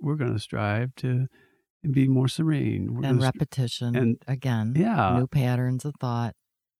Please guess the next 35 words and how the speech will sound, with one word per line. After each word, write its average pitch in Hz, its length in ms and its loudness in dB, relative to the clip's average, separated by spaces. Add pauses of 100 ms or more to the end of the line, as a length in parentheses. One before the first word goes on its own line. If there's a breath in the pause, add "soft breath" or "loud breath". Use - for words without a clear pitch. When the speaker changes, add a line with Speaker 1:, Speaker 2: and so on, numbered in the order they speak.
Speaker 2:
replacing 127 680 -2
the 135 180 2
negative 127 440 2
with 139 140 -2
the 147 80 -2
positive. 113 840 -4 (600)
Speaker 1:
Yeah. 101 440 -2 (180)
Speaker 2:
And, 123 320 2
and, 123 440 2
you 127 140 -2
know, 113 220 -2
the 113 220 0
whole 123 240 0
Brené 120 380 0
Brown 117 360 2
stuff 120 320 -6
that 113 100 -2
I 107 120 0
love, 110 540 -2 (140)
always 113 300 -2
love 113 220 -6
to 113 60 -6
bring 113 280 0
that 107 180 -2
into 110 360 -4 (340)
the 123 60 -10
training, 117 600 -2 (480 soft breath)
is 107 260 -4
this 113 260 -4
idea 107 480 -2
of 113 140 -4 (200)
that 107 140 -2
you 113 180 0
are 110 120 2
worthy. 104 500 -4